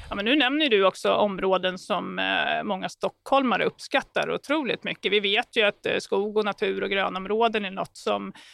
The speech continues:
människorna i den här staden sätter väldigt stort värde på.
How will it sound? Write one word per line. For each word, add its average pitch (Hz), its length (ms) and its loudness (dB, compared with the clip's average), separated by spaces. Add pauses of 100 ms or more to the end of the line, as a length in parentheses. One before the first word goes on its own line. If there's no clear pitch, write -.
(160)
människorna 262 440 2
i 240 80 0
den 202 60 -2
här 196 80 0
staden 190 340 -2
sätter - 260 -4
väldigt 196 540 -2
stort - 420 -6
värde 202 560 4
på. - 320 0